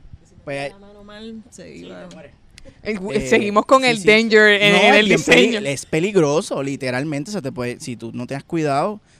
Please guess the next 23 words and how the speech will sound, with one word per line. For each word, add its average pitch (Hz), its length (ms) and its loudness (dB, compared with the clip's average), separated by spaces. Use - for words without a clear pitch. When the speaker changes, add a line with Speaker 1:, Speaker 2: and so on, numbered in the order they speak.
Speaker 2:
eso - 200 -12
iba 131 180 -6
dando 143 300 -4
vueltas 165 400 -8
bien 123 240 -10
rápido 120 600 -12
y, 123 300 -10
eh, 120 100 -10
los 120 180 -10
rolos 120 260 -10
expuestos. - 600 -16
Speaker 3:
Gracias 160 480 -8
a 185 40 0
la 190 80 -2
profesión 185 520 -4
ya 160 140 0
no 160 140 -6
perdemos 156 400 -6
la 156 140 -2
vida 147 420 -6
en 165 200 -10
el 165 120 -6
me-, 170 180 -2